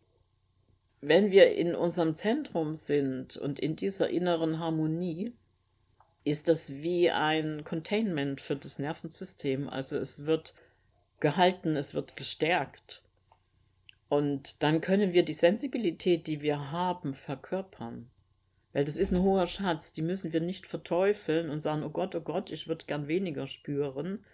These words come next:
Nein, du bist das, das Frühwarnsystem der Menschheit, ja.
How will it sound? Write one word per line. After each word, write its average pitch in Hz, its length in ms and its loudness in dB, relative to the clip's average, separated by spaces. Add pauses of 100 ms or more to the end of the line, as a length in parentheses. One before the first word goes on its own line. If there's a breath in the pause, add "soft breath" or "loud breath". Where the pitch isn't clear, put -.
(920 soft breath)
Nein, 143 560 4
du 190 80 -10
bist 175 640 0 (560)
das, - 460 -2
das - 300 -6
Frühwarnsystem 143 1120 2
der 143 80 -4
Menschheit, 151 760 -6
ja. 147 280 -8